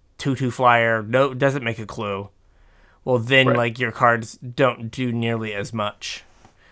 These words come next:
Speaker 1: But you just have to be
Speaker 2: Right.
Speaker 1: really careful about, like, making sure you get that critical mass of clue makers.
Speaker 2: Mm-hmm. I have a feeling that's not gonna be that difficult.
Speaker 1: Should not be too hard, no.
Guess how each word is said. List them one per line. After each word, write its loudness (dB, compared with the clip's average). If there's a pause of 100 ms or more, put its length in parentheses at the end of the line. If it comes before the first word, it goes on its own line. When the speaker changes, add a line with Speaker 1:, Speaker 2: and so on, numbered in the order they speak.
Speaker 1:
But 0
you 2
just -4
have -2
to -8
be -2
Speaker 2:
Right. 2
Speaker 1:
really -2
careful -4
about, -2
like, -8
making -6
sure -6
you -12
get -8 (640)
that 0
critical -2
mass 0
of -10
clue -6
makers. -8 (960)
Speaker 2:
Mm-hmm. 4 (1200)
I 8
have 12
a 10
feeling 8
that's -2
not 2
gonna -4
be 2
that 0
difficult. -6
Speaker 1:
Should 6
not 6
be 0
too -4
hard, 0
no. -8